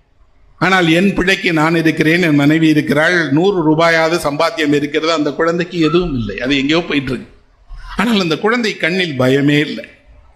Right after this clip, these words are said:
அந்த குழந்தை அப்படியே உட்கார்ந்துட்டு அந்த பாட்டிகிட்ட சொல்லுது, "பாட்டி, நான் அங்க போய் சமத்தா இருந்துக்கிடுவேன், எல்லா வேலையும் பார்த்துக்கிடுவேன்" அப்படின்னு. எங்கேயாவது சாப்பாடு வாங்கி கொடுக்கலாம்னு நினைக்கும் போது இவர் சொல்றாரு, "அந்த பாப்பாவையும் கூட கொடுங்க, நான் போய் அழைச்சிட்டு போய் வாங்கி கொடுக்குறேன்னு" கேண்டீன் கூட்டிட்டு போய்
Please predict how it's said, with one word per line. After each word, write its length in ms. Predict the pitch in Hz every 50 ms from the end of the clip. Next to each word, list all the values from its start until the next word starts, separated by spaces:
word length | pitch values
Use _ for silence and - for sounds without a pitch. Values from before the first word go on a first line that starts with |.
| _ _ _ _ _ _ _ _
அந்த 140 | - 156 165
குழந்தை 340 | 160 160 160 175 190 202 185
அப்படியே 240 | 165 156 160 170 165
உட்கார்ந்துட்டு 380 | 156 170 160 156 165 170 202 180
அந்த 40 | 147
பாட்டிகிட்ட 420 | 131 151 143 147 156 160 151 151 135
சொல்லுது, 260 | - 143 139 147 170 170 -
"பாட்டி, 340 | 143 143 147 156 175 175
நான் 200 | 156 139 139 147
அங்க 140 | 147 143 143
போய் 200 | 139 131 185 180 185
சமத்தா 320 | - 143 151 156 151 -
இருந்துக்கிடுவேன், 460 | 170 160 151 156 147 151 151 160 165 156
எல்லா 220 | 139 143 151 156
வேலையும் 360 | 151 143 147 151 165 170 151
பார்த்துக்கிடுவேன்" 520 | 143 139 143 143 147 135 131 127 127 131 131
அப்படின்னு. 260 | 123 117 101 98 98 - - - - _ _ _ _ _ _ _ _ _ _ _ _ - - - - _ _
எங்கேயாவது 380 | - 147 151 156 180 233 240 233
சாப்பாடு 400 | - 190 208 214 226 226 214 185
வாங்கி 280 | 170 175 180 180 175
கொடுக்கலாம்னு 320 | 165 160 160 160 160 165 170
நினைக்கும் 400 | 170 160 151 156 151 147 156 151
போது 160 | 160 175 185
இவர் 120 | 175 165
சொல்றாரு, 320 | 147 - 160 151 156 170 175
"அந்த 160 | 165 156 151
பாப்பாவையும் 580 | 127 160 156 170 175 196 175 175 185 185 175 -
கூட 220 | 180 190 185 165
கொடுங்க, 360 | - - 151 143 143 156 170
நான் 180 | 165 156 143 135
போய் 100 | 147 160
அழைச்சிட்டு 360 | 160 143 151 160 151 160 147
போய் 120 | 156 156
வாங்கி 300 | 151 139 139 151 151 156
கொடுக்குறேன்னு" 380 | 143 135 127 131 131 131 139 160
கேண்டீன் 440 | 156 165 151 160 175 175 170 160 143 127
கூட்டிட்டு 220 | 143 139 135 127
போய் 400 | 127 135 127 131 143 - - -